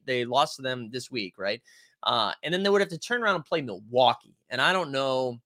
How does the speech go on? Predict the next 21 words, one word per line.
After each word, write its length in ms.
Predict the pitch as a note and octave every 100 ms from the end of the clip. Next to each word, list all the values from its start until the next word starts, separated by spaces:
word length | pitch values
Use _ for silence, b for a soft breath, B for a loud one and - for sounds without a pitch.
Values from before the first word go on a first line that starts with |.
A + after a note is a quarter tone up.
| _
how 240 | B2 B2+
I 100 | A2+
feel 220 | A2+ B2+ G#2+
about 240 | G2+ G2+ -
that. 300 | C3+ C3+ - _ _ _ _ _ _ _ _ _ _ _
You 120 | F3+ C4+
wanna 160 | F4+
get 220 | A3+ C#3+
real 240 | C3+ F3 D#3+
weird, 300 | C#3 D#3+ E3
though? 320 | F#3 G3+ G#3 _ _ _ D#3+
The 100 | D#3+
third 420 | - A#3+ D#4+ D#4+
best 320 | A#3+ G#3 -
team 240 | G#3 F#3+
in 80 | F3
the 80 | C#3
West, 560 | A#2 G#2 - - - _ _ _ _ _ _ _ _ _ _ -
light 280 | C3+ E3 F#3+
the 60 |
beam, 380 | E3+ C#3 D2+